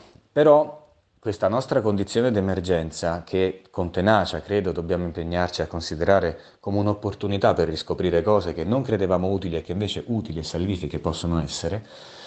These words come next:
credo possa condurci a riscoprire quanto valore ci sia nella lentezza, la lentezza dell'artigiano, dell'artista che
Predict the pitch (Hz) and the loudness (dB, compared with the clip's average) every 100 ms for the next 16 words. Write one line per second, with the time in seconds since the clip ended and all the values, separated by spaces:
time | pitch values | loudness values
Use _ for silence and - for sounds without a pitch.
0 | - - 160 175 160 120 123 - 117 113 | -20 0 4 6 4 4 0 2 4 4
1 | 101 120 127 131 143 - 117 101 110 - | 4 0 2 2 0 2 2 2 0 0
2 | 117 110 123 110 120 127 120 117 117 107 | 0 2 2 2 2 2 2 2 4 4
3 | 98 98 - 80 76 73 - 90 82 82 | 2 -2 -2 -2 -2 -6 -8 -6 -2 0
4 | 80 80 82 80 76 71 - - 76 - | 0 0 -4 -4 -8 -14 -14 -14 -14 -6
5 | 87 87 85 92 90 85 85 - 80 92 | -2 0 0 -2 0 2 0 -2 0 2
6 | 95 82 82 80 80 - 82 - 85 - | 4 2 -4 -6 -8 -10 -12 -8 -8 -6
7 | 76 | -8